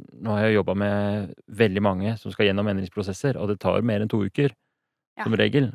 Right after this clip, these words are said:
Speaker 1: å etablere noe som, liksom som en fast vane, da. Sånn at det blir, i stedet for å være noe som man må jage etter, så blir det noe som bare går litt på automatikk i hverdagen.
Speaker 2: Ja.
Speaker 1: Noe som er en del av din identitet. Du bare har blitt en som har ganske god kontroll på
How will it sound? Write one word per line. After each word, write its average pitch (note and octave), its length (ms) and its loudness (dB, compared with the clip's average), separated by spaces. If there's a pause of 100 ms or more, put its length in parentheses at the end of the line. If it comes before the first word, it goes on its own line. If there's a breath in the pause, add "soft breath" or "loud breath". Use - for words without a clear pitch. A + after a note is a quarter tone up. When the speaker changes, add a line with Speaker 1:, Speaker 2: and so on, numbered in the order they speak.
Speaker 1:
å G#2+ 240 4
etablere G2 560 2
noe F#2+ 240 0
som, F#2+ 360 0 (380)
liksom G2 160 -4
som G#2 120 0
en G#2+ 100 2
fast - 360 -6
vane, G2+ 300 6
da. B2 200 4 (460)
Sånn G#2 180 2
at F#2+ 100 0
det G#2 340 4
blir, G2+ 320 2 (100)
i A#2+ 60 -6
stedet G#2+ 220 2
for A#2+ 100 4
å A2+ 80 8
være G#2 240 6
noe F#2+ 180 0
som G#2 160 -2
man G2+ 160 2
må G#2+ 160 4
jage G2 460 4
etter, C3+ 260 2
så - 180 -4
blir F#2+ 160 0
det G2+ 100 -2
noe F#2+ 120 -2
som G#2 320 -2
bare F#2+ 300 -4
går F#2 260 0
litt G2+ 200 -4
på G2+ 120 2
automatikk G2 480 -4
i G#2 80 4
hverdagen. F#2+ 400 2 (640)
Speaker 2:
Ja. - 80 -10 (260)
Speaker 1:
Noe F#2+ 120 -4
som G2+ 120 -2
er F2+ 40 2
en F#2+ 100 0
del F#2 180 4
av G2 60 2
din F#2+ 160 0
identitet. G2 800 2
Du G2 80 -2
bare F#2 180 4
har F2+ 80 0
blitt - 560 -6
en F#2+ 220 -2
som G2 220 0
har F#2+ 200 2
ganske G2 300 -6
god F#2+ 140 -2
kontroll F#2+ 320 0
på G2+ 120 0